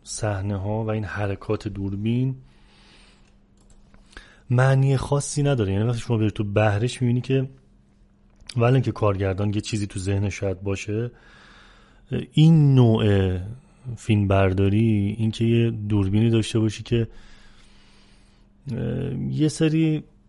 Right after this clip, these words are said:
واکنش‌ها و کنش‌های، اه، کنش‌هایی از خودش نشون بده که انگار کارگردان مثلاً احساس می‌کنه کارگردان اینو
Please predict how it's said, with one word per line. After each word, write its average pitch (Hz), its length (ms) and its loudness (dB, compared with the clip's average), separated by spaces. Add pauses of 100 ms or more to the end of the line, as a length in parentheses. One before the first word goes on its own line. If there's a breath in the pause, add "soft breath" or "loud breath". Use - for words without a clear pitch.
(520)
واکنش‌ها 110 1040 0
و - 20 -2
کنش‌های، 120 960 0 (1600)
اه، 104 560 -2
کنش‌هایی 117 520 2
از 135 160 0
خودش 131 240 0
نشون 127 220 -2
بده 127 180 2
که 135 100 -6
انگار 120 260 2
کارگردان 104 760 2 (720 soft breath)
مثلاً 95 480 -4 (320)
احساس 113 380 0
می‌کنه 127 180 2
کارگردان 104 680 2 (460)
اینو 101 400 0